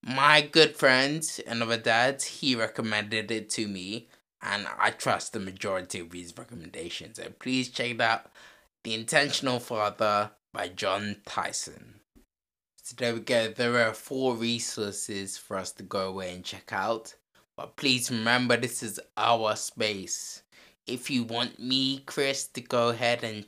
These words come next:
plug the resources that you think would be good for this week, then please make sure you tell me about it. You can email me at four men by men at yahoo dot com, or you can check me out on the YouTube page, send a comment,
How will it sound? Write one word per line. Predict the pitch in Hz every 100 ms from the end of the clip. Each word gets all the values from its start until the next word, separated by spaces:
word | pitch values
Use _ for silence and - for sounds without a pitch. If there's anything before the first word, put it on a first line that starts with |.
| -
plug | 127 123
the | 123
resources | 107 113 120 - 135 123 123 135 120 -
that | 101 -
you | 113 120
think | 120 113 104 -
would | 101 95
be | 95 -
good | 113 113 120 - _ - - _
for | 117
this | 117 - -
week, | 117 117 - - -
then | 101 101
please | - 131 123 95 -
make | 98 110 120
sure | - 117
you | 110
tell | - 120 127
me | 101 80
about | - - -
it. | - - _ _ - - _
You | 135
can | - 120 -
email | 107 110 107 110
me | 117 113 104
at | 95
four | - 127 127
men | 120 110 110 113 110 -
by | 95 95
men | 98 92 92 101 104 _ _ _ _
at | 135 127 -
yahoo | 92 - - 95
dot | 117 -
com, | - 107 113 143 _ _ _ -
or | 131
you | 131 127
can | - 117 107
check | - 117 -
me | 107
out | 104 110
on | 92
the | 104 113
YouTube | - 120 117
page, | 110 110 113 -
send | - 120 110
a |
comment, | - - 117 117 113 -